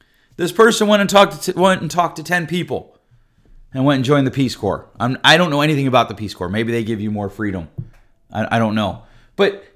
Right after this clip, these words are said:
do you have the information that is available to you? Have you done your homework?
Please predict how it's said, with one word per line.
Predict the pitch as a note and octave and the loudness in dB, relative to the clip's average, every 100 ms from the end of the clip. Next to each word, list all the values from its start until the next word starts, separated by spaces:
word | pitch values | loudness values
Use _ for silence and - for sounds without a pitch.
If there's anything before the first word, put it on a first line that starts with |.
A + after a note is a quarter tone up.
| C3+ | -2
do | D#3+ A#3 | 2 4
you | A3 B3 G#3+ | 4 2 2
have | F3+ G#3+ G3+ | 4 6 6
the | G3+ G3 | 2 2
information | G#3 G#3 F#3 F#3+ F#3+ F#3 E3+ - - | 0 0 0 2 0 0 -2 -4 -2
that | E3 F3 | 2 4
is | C#3+ | 4
available | D3+ D3+ F3 F3 D#3 | 2 2 2 2 2
to | D3+ F3 | 0 0
you? | D#3 C3+ | 0 0
Have | - F3+ F#3 D#3+ | 0 4 4 4
you | F3+ | -4
done | C#3+ D#3+ D#3 | 2 4 4
your | D3+ C#3+ | 2 0
homework? | C#3+ C#3+ B2+ G#2+ E2+ - | 0 0 0 -2 -6 -14